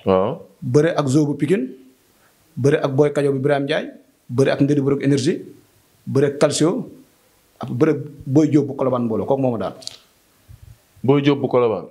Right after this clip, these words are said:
Speaker 2: Waaw, Boy Diop bu Colobane mbooloo.
Speaker 1: Sa diggante ak Wouly?
Speaker 2: Waaw.
Speaker 1: Combat bi lu tax mu gaaw?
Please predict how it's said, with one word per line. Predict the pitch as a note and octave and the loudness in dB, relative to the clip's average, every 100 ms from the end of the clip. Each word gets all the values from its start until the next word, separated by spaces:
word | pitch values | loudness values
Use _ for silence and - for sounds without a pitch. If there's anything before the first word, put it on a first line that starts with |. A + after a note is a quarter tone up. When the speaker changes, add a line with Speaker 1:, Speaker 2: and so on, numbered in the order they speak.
| G2+ | -14
Speaker 2:
Waaw, | G2+ | -12
Boy | G2+ A2 | -10 -8
Diop | A2+ | -8
bu | |
Colobane | - A2 G#2 | -6 -4 -4
mbooloo. | G2 | 0
Speaker 1:
Sa | F#3 | 0
diggante | F3+ F3+ C#3 | 2 0 2
ak | A#2+ | 0
Wouly? | G#2+ G2 F2 - - - _ - | 0 -4 -6 -16 -20 -20 _ -12
Speaker 2:
Waaw. | - | 0
Speaker 1:
Combat | C3+ E3+ D3+ | 2 2 0
bi | A#2+ | 0
lu | |
tax | D3 A2+ | -2 -2
mu | |
gaaw? | F2 D2+ | -2 -4